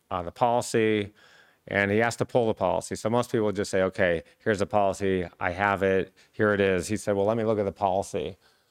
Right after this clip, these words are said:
The policy was assigned to his wife.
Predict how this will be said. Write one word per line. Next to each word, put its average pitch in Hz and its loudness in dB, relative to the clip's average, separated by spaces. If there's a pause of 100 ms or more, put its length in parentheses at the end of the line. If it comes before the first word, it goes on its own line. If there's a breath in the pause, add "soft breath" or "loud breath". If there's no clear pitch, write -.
The 101 0
policy 127 0
was 101 -2
assigned 104 0
to 107 0
his 90 0
wife. 92 -2